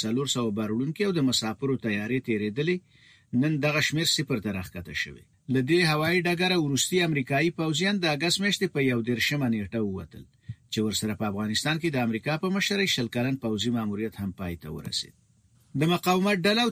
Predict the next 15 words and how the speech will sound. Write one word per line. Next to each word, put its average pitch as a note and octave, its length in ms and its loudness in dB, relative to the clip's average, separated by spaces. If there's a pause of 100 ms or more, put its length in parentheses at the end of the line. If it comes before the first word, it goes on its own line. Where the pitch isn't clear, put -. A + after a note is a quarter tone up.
(100)
طالبان G3 360 4
یو G3+ 260 2
بل G3+ 120 0
ته G3+ 180 0
د - 20 4 (100)
درنې D#3+ 360 2
مرګ C3+ 240 0
ژوبلې F3+ 320 4
د F#3 140 0
اړولو D3 360 2 (120)
ادعا G#2+ 260 0 (120)
کوي. E2 240 -10 (220)
د A#2 140 2
مقاومت C3 400 0
د C3+ 60 2